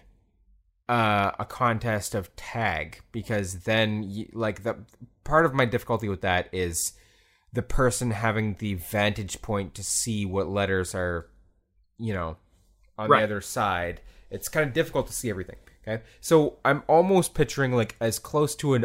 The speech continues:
Speaker 1: overhead view as you can potentially get. So say, perchance, there's, like, a porch or a balcony or, or some component that's just a little bit further high up. You can see maybe, like, one story down or something.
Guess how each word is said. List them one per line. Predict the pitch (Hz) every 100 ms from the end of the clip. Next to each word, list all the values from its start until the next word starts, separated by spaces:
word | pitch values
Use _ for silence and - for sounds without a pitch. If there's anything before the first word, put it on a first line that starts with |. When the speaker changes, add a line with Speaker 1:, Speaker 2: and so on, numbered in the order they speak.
| -
Speaker 1:
overhead | 117 113 107 104 104 90
view | 98
as | 98 90
you |
can | 92 82
potentially | - 92 85 90
get. | 85 - - _ - -
So | -
say, | 135 - - 151 165 170 165 160 _ _ _ _ _
perchance, | - 135 120 - 123 104 95 87 - - - _ _
there's, | 107 120 110 101 -
like, | 117 95 90 - _ _ _ _ -
a | 92 - _
porch | - - 151 143 143 - -
or | 113 98 90
a |
balcony | 85 123 131 127 123 117
or, | 107 95 -
or | 95
some | - - - 147 160
component | - 135 135 123 110
that's | 110 95 -
just | 113 -
a | 90
little | 98 131
bit | 127 123
further | - - 127 123 123 120 117
high | _ 95 107 143
up. | 117 101 -
You | 107
can | 98
see | 87 - 113
maybe, | 104 104 104
like, | 101 92
one | 95 98 107
story | - 127 117 110
down | 110 98 90 87 92
or | 92
something. | 101 87 82 82